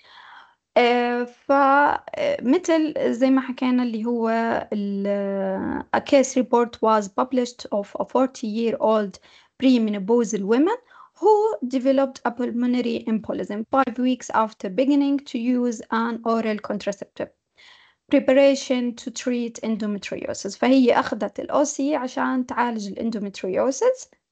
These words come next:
تمام؟ وصار عندها بي إي، عمرها أربعين سنة. فعملوا لها ريبورتنج. ليش؟ لأنه أول شي بيحكوا لكم ال بي إيز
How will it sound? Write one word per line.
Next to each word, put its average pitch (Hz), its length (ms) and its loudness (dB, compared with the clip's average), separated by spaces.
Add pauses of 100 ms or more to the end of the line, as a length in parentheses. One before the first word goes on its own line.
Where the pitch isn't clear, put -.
تمام؟ 214 400 0 (720)
وصار 359 760 4
عندها 285 960 -2
بي 220 220 -2
إي، - 240 -8 (340)
عمرها 262 680 4
أربعين 214 520 -6
سنة. - 300 -12 (760)
فعملوا 311 420 4
لها 294 380 0
ريبورتنج. 220 640 -2
ليش؟ 302 600 2 (840)
لأنه 254 420 2
أول 330 200 2
شي 254 160 -8
بيحكوا 254 300 -2
لكم 226 240 -6
ال 226 120 -6
بي 320 220 2
إيز 311 380 2